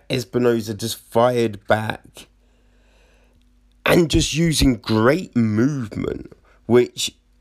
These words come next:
was, it seemed to be confusing De La Rosa, you know? Uh, I mean, you have to give it to Mark, though,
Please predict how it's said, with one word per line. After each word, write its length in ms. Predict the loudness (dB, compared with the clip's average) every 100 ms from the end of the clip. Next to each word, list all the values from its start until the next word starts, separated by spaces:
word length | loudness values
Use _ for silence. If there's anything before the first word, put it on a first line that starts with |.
| -8
was, 360 | -6 -6 -8 -8
it 180 | -6
seemed 300 | -2 0 0
to 60 | 0
be 100 | -6
confusing 720 | -4 -4 -4 -2 -2 -2 -6
De 140 | -4 -4
La 80 | -2
Rosa, 640 | -4 -6 -10 -12 -12 -14 _ _ _ _ _ _ _ _ _ _ _ _ -6
you 100 | -2
know? 340 | 0 -2 -6 _ _ _ _ _ _ _ _ _ -18 -18 -18 _ _ _ _ _ _ _ -2
Uh, 300 | 0 0 -2 _ _ _
I 120 | 0 2
mean, 180 | 2 2
you 200 | -2 0
have 240 | -2 -4
to 100 | -4
give 200 | 0 2
it 140 | 0 -2
to 380 | 0 2 0 -4 _ -10
Mark, 320 | -2 0 -2 -6
though, 280 | -10 -10